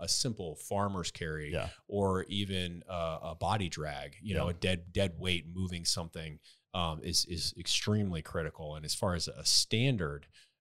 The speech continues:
Speaker 1: I, I, where would you drift with a standard?
Speaker 2: I don't know. That's a hard one.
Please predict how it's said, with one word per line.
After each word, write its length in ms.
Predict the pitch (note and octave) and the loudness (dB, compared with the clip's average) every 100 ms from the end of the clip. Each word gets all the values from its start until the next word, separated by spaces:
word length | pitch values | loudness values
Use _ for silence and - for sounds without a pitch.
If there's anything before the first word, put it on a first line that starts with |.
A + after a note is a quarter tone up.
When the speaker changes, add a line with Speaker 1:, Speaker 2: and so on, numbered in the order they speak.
| _ | _
Speaker 1:
I, 120 | A2 - | 2 6
I, 40 | |
where 240 | B2+ A2 C#3+ | 10 12 12
would 140 | D#3 C#3+ | 10 8
you 80 | |
drift 340 | A#2+ A2+ A2+ - | 4 4 4 2
with 120 | G2 | 0
a 40 | G2 | 0
standard? 520 | - G2 G2+ - - - - - - - _ - - _ _ _ _ _ _ _ _ _ _ _ - | 0 0 -2 -6 -2 4 4 2 -8 -14 _ -20 -20 _ _ _ _ _ _ _ _ _ _ _ -10
Speaker 2:
I 160 | - C3 | -2 2
don't 120 | B2+ | 4
know. 120 | G#2 | 6
That's 220 | G2 A#2+ | 6 4
a 40 | G#2+ | 2
hard 340 | - F2+ F#2 | 2 2 2
one. 280 | D#2+ C#2+ E2 | 0 -4 -8